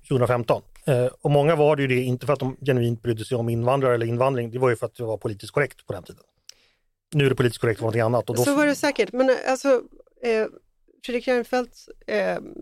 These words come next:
Speaker 2: tjugohundrasexton så, så ironiserade han kring föreställningen att vi,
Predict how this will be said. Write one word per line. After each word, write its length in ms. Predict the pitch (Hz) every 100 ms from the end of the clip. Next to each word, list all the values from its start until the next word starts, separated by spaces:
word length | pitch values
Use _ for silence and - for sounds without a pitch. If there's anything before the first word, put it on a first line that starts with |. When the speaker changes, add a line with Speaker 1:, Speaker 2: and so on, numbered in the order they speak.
| - - _ _ - - _ - _ _
Speaker 2:
tjugohundrasexton 800 | - 233 226 202 220 - - 220
så, 260 | - 190 - -
så 160 | -
ironiserade 880 | 190 202 202 190 - 208 190 175 196
han 240 | 185 - 190
kring 240 | 196 175
föreställningen 640 | 190 170 - 180 185 -
att 180 | 180 -
vi, 220 | 180 -